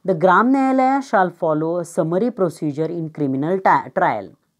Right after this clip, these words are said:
Gram Nyalaya shall exercise the power of civil court with certain modification and shall follow the special procedure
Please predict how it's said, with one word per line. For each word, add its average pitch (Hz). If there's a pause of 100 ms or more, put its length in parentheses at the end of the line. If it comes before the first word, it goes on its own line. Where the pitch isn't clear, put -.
(580)
Gram 220
Nyalaya 160
shall 165
exercise 202
the 220
power 151
of 151
civil 202
court 147 (320)
with 240
certain 175
modification 160
and 160
shall 190
follow 151
the 156
special 180
procedure 156